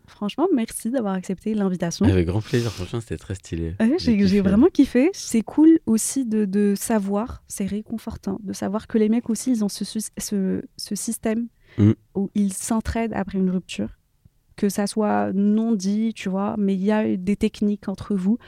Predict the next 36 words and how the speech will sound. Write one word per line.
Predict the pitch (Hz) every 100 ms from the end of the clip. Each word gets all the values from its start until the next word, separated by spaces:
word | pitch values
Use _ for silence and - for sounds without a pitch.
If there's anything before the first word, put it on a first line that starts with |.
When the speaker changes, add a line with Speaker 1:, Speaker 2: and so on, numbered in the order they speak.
| - - -
Speaker 1:
où | 190
vous | 196
allez | 190
vous | 185 180 180
aider | 202 180 202 208
à | -
remonter | 170 180 175 -
la | 185 175
pente. | - 202 _ - _ _ - - -
En | 190
vrai, | 175 202
Speaker 2:
Ouais, |
Speaker 1:
c'est | 151 170
Speaker 2:
et |
Speaker 1:
rassurant. | 175 - 180 180
Speaker 2:
puis, | - 98
il | 113 139
y |
a | 143
vraiment, | 76 90 113
il | 82
y |
a |
des | 71 76
mecs | 78 -
qui | - 73
souffrent, | - 90 87 78
il | 71
y |
a | 69
des | 71
trucs, | - -
faut | 71
pas | 73 80
croire, | - 87
hein. | 73